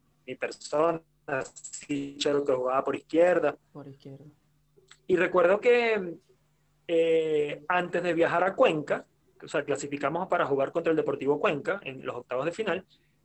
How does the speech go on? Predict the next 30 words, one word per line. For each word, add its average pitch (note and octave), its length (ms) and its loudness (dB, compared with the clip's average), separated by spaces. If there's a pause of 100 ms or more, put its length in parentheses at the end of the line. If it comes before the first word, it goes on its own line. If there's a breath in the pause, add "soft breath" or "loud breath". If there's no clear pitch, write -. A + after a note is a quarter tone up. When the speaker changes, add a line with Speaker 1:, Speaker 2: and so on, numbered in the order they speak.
(120)
Speaker 1:
nos D#3 200 -2
tocó E3 200 4
jugar G3+ 320 4
contra E3 260 -2
el D3 60 -2
Monagas D#3 640 -2 (120)
de G3 160 2
visitante, D3 840 -4
y C#3 140 -8
recuerdo B2+ 500 -2
que, E3 300 0
mm, C3 280 -12 (140)
faltaban C3+ 320 -6
como D#3+ 260 -2
quince, A3 340 -4
veinte C#3+ 200 2
minutos, F3+ 560 -6 (640)
y D3+ 100 0
hay D3 120 4
un F#3 80 0
córner F#3+ 320 2
a F#3 40 0
favor D#3+ 220 2
de F3+ 80 0
nosotros, G#3+ 500 2
una E3 200 0
pelota E3 280 2
que E3+ 140 -6
quedó D3+ 200 4
rifada F#3 600 2